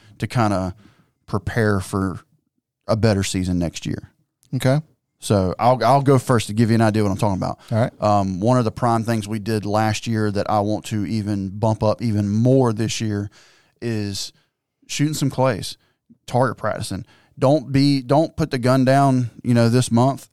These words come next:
Speaker 1: and then not touch it again till September.
Speaker 2: Yeah.
Speaker 1: That, I think that has
Speaker 2: A lot of people are bad about that.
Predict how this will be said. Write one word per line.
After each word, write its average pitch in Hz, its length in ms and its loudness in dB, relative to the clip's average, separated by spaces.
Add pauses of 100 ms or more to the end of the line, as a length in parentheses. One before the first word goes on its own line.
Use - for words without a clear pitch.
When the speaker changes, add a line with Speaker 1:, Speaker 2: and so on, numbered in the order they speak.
Speaker 1:
and 110 160 0
then 107 180 2
not 113 240 0
touch - 260 -2
it 110 80 -4
again 101 200 -2
till 98 160 -4
September. - 640 -6
Speaker 2:
Yeah. 110 220 2 (440)
Speaker 1:
That, 107 280 0
I 101 100 0
think 104 300 -4
that 104 220 2
has 95 480 -4
Speaker 2:
A 143 40 -2
lot 151 120 6
of 143 60 -2
people 156 220 0
are 143 40 2
bad 143 240 4
about 143 280 2
that. 143 320 2